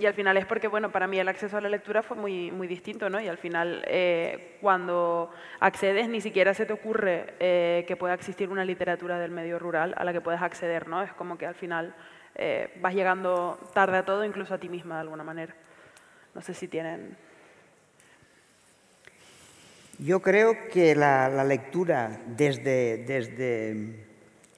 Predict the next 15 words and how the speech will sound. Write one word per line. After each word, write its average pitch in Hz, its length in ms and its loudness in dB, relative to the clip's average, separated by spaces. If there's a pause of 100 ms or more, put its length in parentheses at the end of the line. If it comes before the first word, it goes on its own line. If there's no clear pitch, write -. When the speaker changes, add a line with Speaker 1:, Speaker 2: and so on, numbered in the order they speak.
(600)
Speaker 2:
yo 147 160 2
vivo 175 120 8
en 170 100 4
un 127 100 2
pueblo, 131 320 2
soy 120 160 -4
de 120 80 -2
un 113 100 -4
pueblo, 160 280 2
de 151 60 2
un 123 80 -4
pueblo 143 200 0
de 135 160 2
trescientos 131 640 -6
habitantes. 107 600 -4